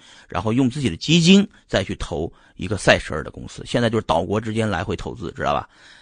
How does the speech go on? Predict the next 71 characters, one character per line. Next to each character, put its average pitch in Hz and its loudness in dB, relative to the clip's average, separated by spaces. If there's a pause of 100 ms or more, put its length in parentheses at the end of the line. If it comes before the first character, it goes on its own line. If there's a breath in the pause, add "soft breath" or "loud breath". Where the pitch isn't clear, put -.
(100)
啊， 85 -8
本 90 -8
质 87 -6
上 101 -4
就 92 -2
这 95 -6
么 90 -6
回 - -10
事 107 -6
儿。 - -8
但 110 0
是 98 -6 (140)
这 143 2
个 98 0
东 110 -4
西 110 -4
并 131 -2
没 101 -2
有 98 -2
停 98 -6
止， 73 -8
反 - -14
而 - -10
越 117 0
演 80 -2
越 101 -2
烈。 113 0 (640 loud breath)
那 165 6
我 131 2
们 101 -2
现 214 6
阶 170 4
段 160 4
投 135 0
资 143 -4
机 156 -2
会 147 2
都 143 6
有 151 6
哪 101 -2
些 113 -2
呢？ 107 -2
我 82 -6
还 - -10
是 139 -6
那 113 -2
句 78 -6
话， - -10 (200 loud breath)
中 269 6
国 110 4
人 90 -2
是 - -8
没 87 -6
有 107 -4
什 - -10
么 - -12
机 - -12
会 - -12
的。 - -16 (160 soft breath)
如 127 0
果 151 4
你 117 0
非 143 -2
要 120 4
在 107 0
中 196 0
国 117 4
要 69 0
投 - -10
项 87 -4
目， 69 -10